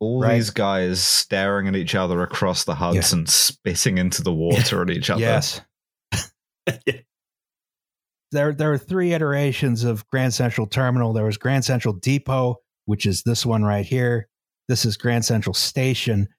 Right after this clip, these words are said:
Speaker 2: And
Speaker 3: Hmm.
Speaker 2: Grand Central Terminal, which is the current building. That was later than this, right? Um, but yeah, they had a, they were all on the same spot.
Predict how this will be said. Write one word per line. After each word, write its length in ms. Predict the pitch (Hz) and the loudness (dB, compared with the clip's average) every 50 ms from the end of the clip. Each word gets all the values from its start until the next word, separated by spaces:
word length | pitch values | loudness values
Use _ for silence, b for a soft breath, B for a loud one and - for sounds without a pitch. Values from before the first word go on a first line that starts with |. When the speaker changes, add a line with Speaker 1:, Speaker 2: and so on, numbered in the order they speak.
| _ _ - | _ _ -2
Speaker 2:
And 100 | 131 117 | 0 0
Speaker 3:
Hmm. 40 | |
Speaker 2:
Grand 260 | - 123 131 131 123 - | 0 0 0 0 0 0
Central 280 | 135 123 113 - 104 | 0 -2 -2 -2 -4
Terminal, 480 | - - 143 143 143 139 131 120 113 107 | -2 -2 0 0 2 2 2 0 0 0
which 180 | 98 95 - - | -2 -4 -6 -8
is 100 | 95 - | -12 -12
the 60 | - _ | -6 _
current 240 | 127 123 113 110 104 | 0 0 0 0 0
building. 320 | 117 110 107 98 98 98 | 0 0 0 0 0 0
That 100 | 101 104 | 0 0
was 140 | 98 95 95 | 0 0 0
later 340 | 98 104 107 104 101 98 95 | 0 0 0 0 0 0 0
than 180 | 92 92 90 90 | 0 0 0 0
this, 240 | 90 85 - - | 0 -2 -2 0
right? 220 | 101 101 101 98 101 - _ _ _ _ _ _ _ _ _ - | 0 0 0 0 -4 -6 _ _ _ _ _ _ _ _ _ -4
Um, 280 | 120 123 117 117 117 | -2 0 0 0 0
but 140 | 107 123 120 | 0 -2 0
yeah, 160 | 135 135 123 | 0 0 0
they 120 | 117 131 123 | 0 0 0
had 180 | - 170 160 | 0 0 2
a, 280 | 151 147 143 139 131 - _ _ _ _ _ _ - | 2 2 0 0 -2 -4 _ _ _ _ _ _ -4
they 60 | 143 | -2
were 140 | 139 151 170 | 0 0 2
all 100 | 180 170 | 2 2
on 100 | 151 143 | 0 0
the 80 | 127 - | -2 -2
same 320 | - - 135 117 104 98 | -2 -2 0 0 2 2
spot. 460 | - - - - 87 87 87 85 - | 0 -2 -2 -2 -2 -2 -2 -2 -4